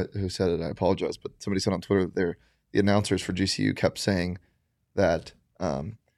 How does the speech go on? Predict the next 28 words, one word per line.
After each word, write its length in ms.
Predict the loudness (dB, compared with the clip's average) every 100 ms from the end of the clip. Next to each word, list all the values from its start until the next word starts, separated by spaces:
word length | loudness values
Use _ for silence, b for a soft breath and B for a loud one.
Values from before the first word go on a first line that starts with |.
| _ _ _ _ _ 4
A 100 | 6
S 160 | 6 6
U 300 | 6 6 2
has 300 | 2 2 2
no, 460 | 2 4 2 0 -8 _ _
like, 140 | -12 -12 _ _ _ _
closing 640 | 4 6 6 4 2 0
help. 380 | -2 0 0 -2
They 60 | -4
don't 120 | -2
have 120 | -2
a 40 | -2
closer, 560 | 4 6 6 4 2 b b b -6
and 140 | 0
then 240 | 2 2 2
they 140 | 0
shut 300 | 2 0 0
the 80 | 4
hell 180 | 6 6
up 240 | 6 2
in 160 | -6 -4
the 80 | -4
ninth 240 | -4 -4
inning 220 | -6 -6
when 180 | -10 -10
they 140 | -10 -8
didn't 260 | -10 -12
score. 240 | -16 -16